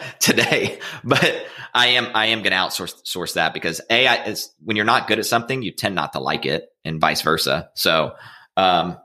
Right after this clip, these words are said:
yeah, I mean, it's, it, you, you need to do what you're, spend your time most wisely. We, we all have limited time. And if you're wasting it doing something that's not very effective, then, you know, you could reallocate that time into something that does a little more for you.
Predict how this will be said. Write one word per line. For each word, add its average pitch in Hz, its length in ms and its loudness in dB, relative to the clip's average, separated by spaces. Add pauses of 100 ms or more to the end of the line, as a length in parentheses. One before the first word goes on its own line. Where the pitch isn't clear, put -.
yeah, 110 240 4
I 92 60 2
mean, 87 340 -2
it's, - 360 0
it, 107 260 -4
you, 120 320 -10
you 120 240 -10
need 120 140 0
to 113 60 -2
do 113 140 4
what 110 160 2
you're, 107 240 0
spend - 300 0
your 127 80 4
time 131 200 2
most 120 200 2
wisely. 98 420 2
We, 98 300 -4
we 98 100 2
all 101 140 4
have 98 260 0
limited 95 260 2
time. 95 360 2
And 85 200 -2 (320)
if 98 140 -4
you're 98 80 4
wasting 104 300 2
it 90 80 0
doing 98 180 2
something 95 340 0
that's 80 160 -2
not 85 160 4
very 82 160 4
effective, 78 480 0
then, 73 320 0 (100)
you 82 180 -6
know, 71 180 -8 (120)
you 85 120 -10
could 76 140 -2 (580)
reallocate 95 540 4
that 92 240 2
time 101 260 4
into 90 160 0
something 90 380 -2
that - 260 -6
does 107 200 6
a - 20 2
little 92 160 2
more 82 160 2
for 69 200 -2
you. 69 140 0